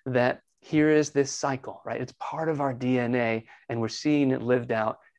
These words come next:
in yet another instance. Now, whether it's, um, whether the, uh, you know, your question is, is it a renewal movement?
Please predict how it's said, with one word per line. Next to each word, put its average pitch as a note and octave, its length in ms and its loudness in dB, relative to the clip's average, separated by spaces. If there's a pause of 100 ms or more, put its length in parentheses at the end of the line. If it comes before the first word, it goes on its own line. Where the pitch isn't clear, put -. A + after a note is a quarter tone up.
(140)
in B2 160 0
yet C3+ 260 2
another A#2 340 0
instance. A2+ 680 -8 (480)
Now, A#2 300 4
whether D3+ 440 8
it's, C3+ 380 4
um, A2+ 500 -2
whether C#3+ 280 4
the, A#2+ 460 0 (600)
uh, D#3 220 -18
you B2+ 240 -6
know, A#2+ 80 -4
your B2 120 0
question C#3 400 2
is, B2 140 -2
is C3+ 140 2
it B2+ 100 4
a A#2 40 0
renewal C#3 340 4
movement? C#3 380 0